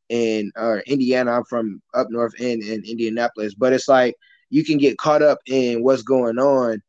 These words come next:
And then you think that's the life that, you know, "Oh, let me just go get a job, work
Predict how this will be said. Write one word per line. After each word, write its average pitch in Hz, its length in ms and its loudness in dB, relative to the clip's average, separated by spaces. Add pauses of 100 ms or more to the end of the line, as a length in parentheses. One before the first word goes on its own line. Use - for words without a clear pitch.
(340)
And 123 140 -4
then 117 640 -2
you 127 200 -2
think 131 240 0
that's 120 220 -4
the 113 100 -6
life 127 340 -2
that, 117 300 0
you 131 80 -4
know, 113 220 0
"Oh, 120 440 2
let 127 140 -2
me 131 120 -2
just 123 220 -4
go 127 120 0
get 127 180 -2
a 123 80 -2
job, 120 520 -2
work 131 220 0